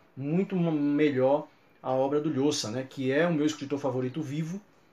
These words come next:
e um cara que eu acho que é o maior escritor vivo, é, é, é, é, atualmente. E eu adoro, encontrei duas vezes, na minha formatura do doutorado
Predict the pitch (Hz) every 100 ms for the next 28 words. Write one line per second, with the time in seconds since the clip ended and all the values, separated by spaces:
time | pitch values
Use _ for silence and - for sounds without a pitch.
0 | _ _ 151 151 160 180 180 147 147 165
1 | 175 175 165 147 160 175 170 165 139 165
2 | - 139 - 135 156 175 123 - 120 117
3 | 123 165 127 95 - - _ - 107 -
4 | 101 - 98 104 98 - - 165 151 131
5 | 123 - - - 110 113 127 - 120 139
6 | 127 127 139 131 156 185 117 107 110 120
7 | 131 147 139 143 139 143 147 160 156 165